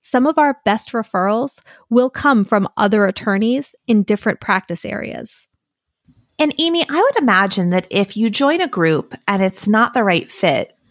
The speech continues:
Speaker 2: you could decide to leave. Is that correct?
Speaker 1: Of course, they can't keep you hostage, but any fees that you've paid are likely going to be non-refundable. If you're going to give it a try,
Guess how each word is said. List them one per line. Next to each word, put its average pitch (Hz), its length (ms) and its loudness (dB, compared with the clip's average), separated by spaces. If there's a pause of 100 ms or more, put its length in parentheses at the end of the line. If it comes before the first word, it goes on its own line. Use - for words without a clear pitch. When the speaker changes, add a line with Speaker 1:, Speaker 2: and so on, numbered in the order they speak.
Speaker 2:
you 226 140 0
could 415 240 0
decide 170 480 0
to 156 120 -6
leave. - 540 -10 (380)
Is 214 60 -2
that 233 160 -2
correct? - 500 -2 (580)
Speaker 1:
Of 294 160 -2
course, - 400 -2
they 233 120 0
can't 240 260 -2
keep - 200 -4
you 254 100 0
hostage, 202 600 -6 (520)
but 254 240 0
any 285 260 2
fees 294 320 -2
that - 160 0
you've 233 220 -4
paid 254 300 2
are 208 100 2
likely 214 400 0
going 208 240 2
to 226 80 -4
be 208 160 2
non-refundable. 175 920 -2 (720)
If - 180 -2
you're 277 120 0
going 254 320 2
to 320 100 -2
give 247 220 0
it 226 80 0
a 220 60 -2
try, 180 580 0